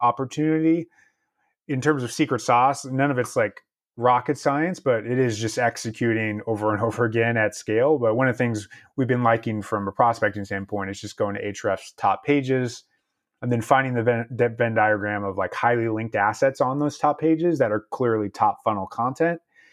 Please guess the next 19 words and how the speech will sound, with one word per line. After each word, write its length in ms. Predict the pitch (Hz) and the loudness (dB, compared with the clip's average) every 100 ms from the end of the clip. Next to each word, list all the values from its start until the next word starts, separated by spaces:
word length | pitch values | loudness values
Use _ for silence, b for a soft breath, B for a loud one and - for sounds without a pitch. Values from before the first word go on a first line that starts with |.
| b | b
And 60 | 127 | -2
when 100 | 123 | 0
you 100 | 123 | 0
see 320 | - 143 139 | -2 0 2
that, 360 | 117 120 139 - | 4 4 4 0
it 160 | 123 117 | -4 0
often 380 | 120 120 123 113 | 2 2 0 -4
means, 480 | 110 110 107 - - b b b | -4 -4 -6 -8 -18 b b b
um, 140 | 113 107 | -8 -6
that 120 | 104 | -4
there's 220 | 104 101 | -2 -2
a 60 | 104 | 0
lot 200 | 104 101 | 2 0
of 80 | - | 0
passive 420 | 104 101 104 98 | -2 0 -4 -8
link 220 | 104 101 | -6 -2
opportunity 760 | 92 98 98 101 95 92 90 90 | -2 -2 -12 -12 -10 -8 -8 -8
accruing, 640 | - 101 95 90 87 87 - | -8 -8 -6 -8 -14 -16 -6
um, 420 | 95 87 87 | -2 0 -2